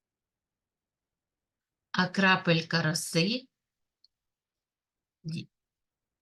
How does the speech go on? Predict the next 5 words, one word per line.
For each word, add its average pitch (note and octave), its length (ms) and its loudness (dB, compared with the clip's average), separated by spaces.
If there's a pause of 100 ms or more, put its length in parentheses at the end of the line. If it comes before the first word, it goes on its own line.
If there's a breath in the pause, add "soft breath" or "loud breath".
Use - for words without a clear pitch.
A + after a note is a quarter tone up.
(220)
вірно, E3 640 2
це G#3 360 2
рідкий F3+ 560 2
стан. E3 460 -2
Молодці. G#3+ 680 2